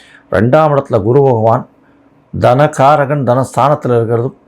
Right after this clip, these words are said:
தனஸ்தான அதிபதி சமசப்தமத்துல இருக்கிறதும் பெரிய ஏற்றத்தை கொடுக்கக்கூடிய காலகட்டம். எதிர்பாலினத்தவர் மூலியமாக நல்ல ஒரு ஏற்றம் கிடைக்கும்.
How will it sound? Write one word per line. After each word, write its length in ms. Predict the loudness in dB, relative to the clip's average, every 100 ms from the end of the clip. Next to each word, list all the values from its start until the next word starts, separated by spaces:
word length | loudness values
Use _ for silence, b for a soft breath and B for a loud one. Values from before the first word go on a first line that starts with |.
| _ _ -2
தனஸ்தான 640 | 0 0 -2 0 0 2
அதிபதி 400 | 2 2 2 0 0
சமசப்தமத்துல 720 | 0 0 -4 -4 -4 0 0
இருக்கிறதும் 320 | 0 -2 -4
பெரிய 380 | -6 -4 -2 2
ஏற்றத்தை 440 | 2 0 -2 -4 -4
கொடுக்கக்கூடிய 580 | -4 -6 -4 -4 -2
காலகட்டம். 500 | 0 0 0 -4 -8 -8
எதிர்பாலினத்தவர் 840 | -2 -2 2 2 0 -2 -2 -2
மூலியமாக 460 | -4 -6 -2 -2 -2
நல்ல 240 | -2 -2
ஒரு 160 | 0 0
ஏற்றம் 300 | -2 -2 -6
கிடைக்கும். 340 | -4 -6 -8